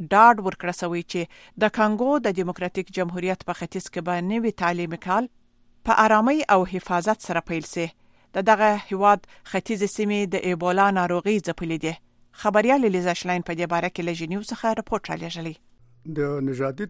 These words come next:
Speaker 2: تبعیض د لمنځه وړلو لپاره د ملګرو ملتونو کمیټه چې اتلس مستقل متخصصان یې غړي دي، نو وایي دوی ته په چین کې د پراخو شکنجو ورکولو او ناوړه سلوک په باره کې معتبر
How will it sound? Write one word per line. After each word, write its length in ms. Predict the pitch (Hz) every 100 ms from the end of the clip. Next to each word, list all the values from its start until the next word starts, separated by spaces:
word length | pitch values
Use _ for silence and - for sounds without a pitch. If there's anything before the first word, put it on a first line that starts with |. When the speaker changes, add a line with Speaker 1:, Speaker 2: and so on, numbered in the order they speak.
| 170
Speaker 2:
تبعیض 300 | 147 156 165
د 100 | 139
لمنځه 360 | 135 151 151 139
وړلو 260 | 139 156
لپاره 340 | 143 127 147 143
د 100 | 127 127
ملګرو 380 | 127 127 151 147 127
ملتونو 500 | 127 127 - 160 147 -
کمیټه 500 | 139 135 131 - 156 196 - - -
چې 80 | - 147
اتلس 400 | - 185 165 -
مستقل 520 | 143 - 147 - 175 170
متخصصان 840 | 139 - 135 147 - - 160 151 139
یې 100 | 127
غړي 200 | 139 151 151
دي، 80 | 151 147
نو 80 | 139 131
وایي 240 | 151 156 143 127
دوی 100 | 151 -
ته 100 | 143 -
په 140 | 135 -
چین 180 | 190 190
کې 160 | - 180 - - - - 160
د 100 | 156 151
پراخو 520 | 143 175 175 - 156 147
شکنجو 480 | 139 139 135 151 139
ورکولو 600 | 135 - 131 151 170 165 160 - 147
او 40 | 143 143 139
ناوړه 360 | 139 165 160 131
سلوک 300 | 139 139 147
په 100 | 143 131
باره 240 | 135 156
کې 160 | 165 135
معتبر 500 | 120 127 123 170 202